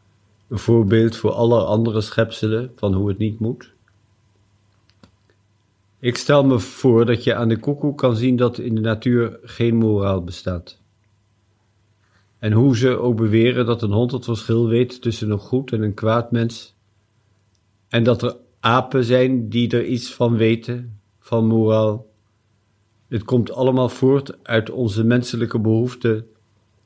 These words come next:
overal een etiket deugd of deugd niet op te plakken. Maar was het alle mensen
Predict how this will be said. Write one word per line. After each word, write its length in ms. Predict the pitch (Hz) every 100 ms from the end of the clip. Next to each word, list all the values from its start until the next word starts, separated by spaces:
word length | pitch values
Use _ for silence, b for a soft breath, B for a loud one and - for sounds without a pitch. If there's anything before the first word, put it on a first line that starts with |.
| _
overal 520 | - 139 127 131 127 127
een 120 | 113
etiket 680 | 117 107 110 - 120 - -
deugd 380 | 107 123 123 -
of 140 | 107
deugd 320 | - 107 104
niet 340 | 107 92 - -
op 220 | 110 90
te 100 | -
plakken. 420 | - 90 - 85 - _ _ _ _ _ _ _ _ _ _ _ _ _ _ _ _ _ _ _ _ _ _ _ _ _ _ _
Maar 500 | 107 127 127 120 - _ _ _ _ _
was 260 | 117 123
het 280 | - 117 - _
alle 240 | 120 127
mensen 680 | 113 117 120 - 131 131 -